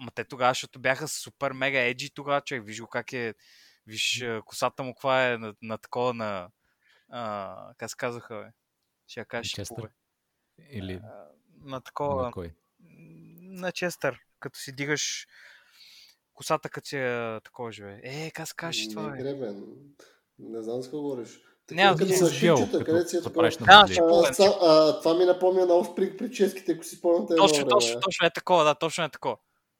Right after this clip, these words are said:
Speaker 3: О, гайс.
Speaker 1: Тип-топ,
Speaker 3: О,
Speaker 1: тип-топ,
Speaker 3: fucking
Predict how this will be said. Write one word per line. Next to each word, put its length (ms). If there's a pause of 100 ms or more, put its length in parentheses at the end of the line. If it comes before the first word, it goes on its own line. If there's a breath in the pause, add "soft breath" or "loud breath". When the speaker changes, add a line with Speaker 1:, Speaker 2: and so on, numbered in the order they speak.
(1300 loud breath)
Speaker 3:
О, 300
гайс. 500
Speaker 1:
Тип-топ, 480
Speaker 3:
О, 220
Speaker 1:
тип-топ, 480
Speaker 3:
fucking 160